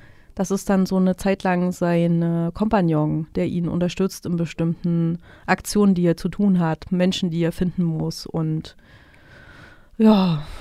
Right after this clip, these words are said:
Rätsel, die er löst und auch actionreiche Szenen, die da passieren.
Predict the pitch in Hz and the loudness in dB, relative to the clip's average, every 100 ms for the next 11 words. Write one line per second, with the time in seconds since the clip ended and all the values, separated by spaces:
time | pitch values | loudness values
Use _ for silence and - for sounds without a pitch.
0 | - - 196 190 180 180 180 185 220 - | -14 -4 -2 0 0 2 0 2 0 0
1 | 185 - 185 - 175 - - 185 170 165 | -4 -2 -2 -4 -8 -6 -2 -2 0 -4
2 | 175 175 170 - 196 175 170 165 160 160 | -2 -4 -2 -2 0 0 -4 -4 -4 -4
3 | 165 160 147 156 | -4 -4 -4 -6